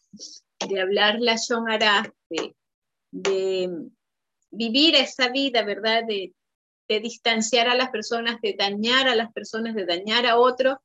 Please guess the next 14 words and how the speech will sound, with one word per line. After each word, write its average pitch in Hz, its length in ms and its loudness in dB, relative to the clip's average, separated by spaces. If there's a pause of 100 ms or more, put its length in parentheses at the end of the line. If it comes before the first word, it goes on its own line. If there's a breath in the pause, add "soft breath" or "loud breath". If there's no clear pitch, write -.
(320)
Entonces, 220 540 -4
esa 269 300 0
Mexorá 226 600 -2
e-, 240 320 0
es 240 80 -8
el 254 100 -6
nombre 277 300 -2
que 294 100 -6
se 233 220 -4
le 208 140 -2
da, 226 280 0 (460)
¿verdad? 190 340 -8 (680)
A - 120 -6
esta, 214 760 2